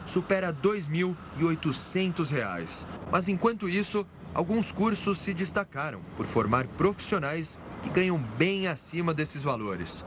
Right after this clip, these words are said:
Na lista das sete profissões mais bem remuneradas, os cursos tradicionais dividiram espaço com algumas novidades do ensino superior. O engenheiro de software é responsável pela manutenção de computadores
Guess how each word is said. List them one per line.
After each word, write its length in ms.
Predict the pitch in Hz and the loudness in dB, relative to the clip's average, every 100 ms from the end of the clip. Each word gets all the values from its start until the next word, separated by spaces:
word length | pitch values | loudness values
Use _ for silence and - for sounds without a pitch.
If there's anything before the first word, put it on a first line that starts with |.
| - - | -10 -2
Na 100 | 117 | 2
lista 360 | 117 139 160 110 | 4 4 2 0
das 160 | 104 | 0
sete 400 | - - 175 202 | 0 0 -2 -2
profissões 580 | - 185 147 - 104 90 | -2 -2 0 0 0 0
mais 400 | 90 113 170 180 | 0 0 2 0
bem 360 | 107 104 160 196 | -2 0 0 0
remuneradas, 840 | 120 98 95 135 123 147 160 156 - - - - | 0 -2 0 0 0 -2 -2 -2 -6 -12 -14 -2
os 160 | 196 - | 0 0
cursos 460 | - 226 196 214 | 0 0 2 0
tradicionais 800 | - 196 180 - 127 151 170 - - - - | 2 0 0 -4 -2 -2 -2 -6 -8 -8 -4
dividiram 440 | 151 151 180 180 | 0 2 4 4
espaço 480 | 160 - 165 165 165 | 2 2 2 0 -8
com 180 | 165 160 | -2 0
algumas 520 | 131 120 185 180 160 | 0 2 2 4 4
novidades 600 | 165 147 123 147 139 135 | 2 2 2 0 -2 -6
do 120 | 123 | -2
ensino 480 | 139 - - 190 185 | 0 0 2 2 2
superior. 600 | - 156 143 113 95 87 - - - - | 0 0 2 0 0 -4 -8 -12 -6 2
O 80 | |
engenheiro 500 | 135 131 139 123 170 | 2 4 2 2 2
de 140 | 104 127 | 0 -2
software 540 | - 123 151 - 165 - - - | -2 -4 -4 -4 -4 -4 -8 0
é 60 | |
responsável 680 | 170 190 190 170 196 196 190 | 2 2 2 2 2 0 -2
pela 180 | 180 190 | 0 0
manutenção 600 | 185 190 190 196 - 165 | 0 -2 -2 -2 0 0
de 140 | 143 107 | 0 -2
computadores 1000 | - 196 202 202 180 117 104 92 87 | 0 0 0 0 2 2 0 2 0